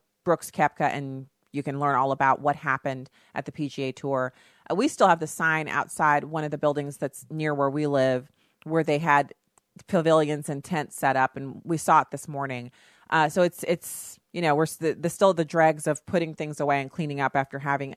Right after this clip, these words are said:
those th-, just thousands, tens of thousands of people converge on Saint Louis for that event. Um,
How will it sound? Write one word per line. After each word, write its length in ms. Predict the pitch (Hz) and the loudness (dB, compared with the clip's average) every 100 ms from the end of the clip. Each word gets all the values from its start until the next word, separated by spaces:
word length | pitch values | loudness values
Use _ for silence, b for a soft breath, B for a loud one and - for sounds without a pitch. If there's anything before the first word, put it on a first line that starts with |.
| _ | _
those 400 | 120 143 143 - - _ | -2 0 -2 -6 -20 _
th-, 100 | - - - | -12 -12 -18
just 220 | 202 - | -10 2
thousands, 460 | 180 247 196 139 | 4 4 2 -6
tens 220 | - 185 190 | -6 -6 -4
of 80 | |
thousands 300 | 170 151 151 | -2 -2 -2
of 100 | 147 | -10
people 380 | - 143 139 123 _ _ _ | -10 -6 -6 -6 _ _ _
converge 360 | 160 156 156 | -4 0 0
on 140 | 147 139 | 0 -6
Saint 180 | 139 113 | -8 -4
Louis 220 | 139 135 | -4 -4
for 120 | 139 | -4
that 160 | 131 127 | -4 -4
event. 400 | 135 143 131 - b b b - | -4 -6 -6 -12 b b b -2
Um, 400 | 190 185 180 | 2 2 0